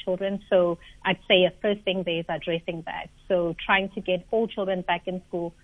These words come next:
on a day-to-day basis. Um, but also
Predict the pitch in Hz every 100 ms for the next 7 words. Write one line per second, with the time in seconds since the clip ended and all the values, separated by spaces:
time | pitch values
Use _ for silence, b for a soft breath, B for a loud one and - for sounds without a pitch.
0 | b - 190 180 175 170 - 180 165 165
1 | 165 165 - 165 160 - B B - 190
2 | 190 185 208 208